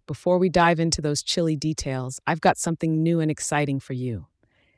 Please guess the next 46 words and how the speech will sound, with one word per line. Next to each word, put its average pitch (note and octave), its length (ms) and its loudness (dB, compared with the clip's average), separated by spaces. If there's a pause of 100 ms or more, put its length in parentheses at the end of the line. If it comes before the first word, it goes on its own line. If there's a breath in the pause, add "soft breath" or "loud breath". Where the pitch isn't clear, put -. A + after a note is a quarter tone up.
(160)
If - 140 -12
you E3 80 0
love D#3+ 260 2
getting D#3+ 240 2
your C#3+ 120 0
daily D3 340 2
weather D3 400 2
as C#3 180 -6
much C#3+ 240 -2
as C3+ 100 -6
I C#3+ 140 2
love D3+ 300 0
giving D3 260 0
it C3+ 160 -4
each - 300 -4
day, B2 360 -2 (380)
you D3 100 -6
can D#3 220 -2
now D#3+ 240 4
have E3 240 -2
it D3+ 80 0 (100)
emailed D#3 420 2
to - 140 -4
you D#3 380 -2
each - 260 -4
morning D3 380 -2
for C3+ 200 -8
a C3 60 -8
quick - 360 -6
and D3+ 120 -4
simple - 560 -4
overview C3 640 -4
to - 100 -10
get D3 240 -4
your D3 100 -4
day D3+ 260 0
started D3 580 -2 (140)
right D3+ 480 0
in D#3 160 -2
the D3+ 80 -4
six - 400 -8
X. - 440 -12 (320)
Just - 200 -2
grab E3+ 260 2
your D#3+ 100 0
phone D3 460 -2